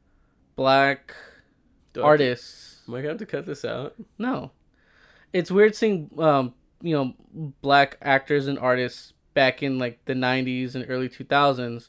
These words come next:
Speaker 2: Mm-hmm.
Speaker 1: where, you know, they were, like, the cool guy or they were, like, hard, you know, like Snoop Dogg and Ice Cube
Speaker 2: Mm-hmm.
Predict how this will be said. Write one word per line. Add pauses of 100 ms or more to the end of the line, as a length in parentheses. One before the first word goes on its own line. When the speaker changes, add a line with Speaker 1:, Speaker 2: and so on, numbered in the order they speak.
Speaker 2:
Mm-hmm. (220)
Speaker 1:
where,
you
know,
they
were,
like,
the
cool
guy
or
they
were,
like,
hard,
you
know,
like
Snoop
Dogg
and
Ice
Cube
Speaker 2:
Mm-hmm.